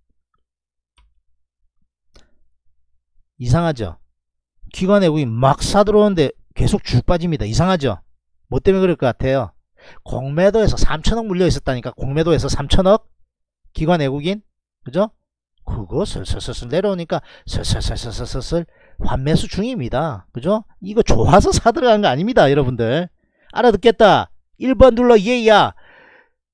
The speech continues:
하, 그죠? 이렇게 무너지는데 들어가면 안 돼요.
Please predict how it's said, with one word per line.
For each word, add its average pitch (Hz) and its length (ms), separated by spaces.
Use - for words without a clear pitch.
하, - 640
그죠? 156 400
이렇게 - 220
무너지는데 139 560
들어가면 151 420
안 - 220
돼요. 101 560